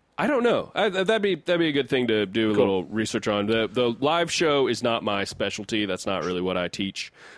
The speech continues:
Speaker 2: Uh-huh.
Speaker 1: But
Speaker 2: Yeah, yeah,
Speaker 1: um,
Speaker 2: you teach to text. I get it.
Speaker 1: But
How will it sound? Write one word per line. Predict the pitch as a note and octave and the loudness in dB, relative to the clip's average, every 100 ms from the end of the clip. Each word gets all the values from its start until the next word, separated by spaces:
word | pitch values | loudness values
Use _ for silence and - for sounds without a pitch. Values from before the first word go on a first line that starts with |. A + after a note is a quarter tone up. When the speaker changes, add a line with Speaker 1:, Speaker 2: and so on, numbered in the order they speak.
| - | -10
Speaker 2:
Uh-huh. | - B2+ A#2+ | -2 2 0
Speaker 1:
But | - - - - _ - | -2 -20 -20 -20 _ -2
Speaker 2:
Yeah, | C#3+ C3 | 2 4
yeah, | A#2+ B2 | 4 2
Speaker 1:
um, | A2+ | 2
Speaker 2:
you | G#2+ | 0
teach | A#2 - | -4 -4
to | A#2 F#2+ | -4 -4
text. | - F2 D2+ - - | -4 -8 -8 -12 -14
I | E2+ | -12
get | D#2 | -10
it. | C#2 - _ _ _ - | -12 -14 _ _ _ -2
Speaker 1:
But | D4 F#3+ - - | 0 0 -2 -10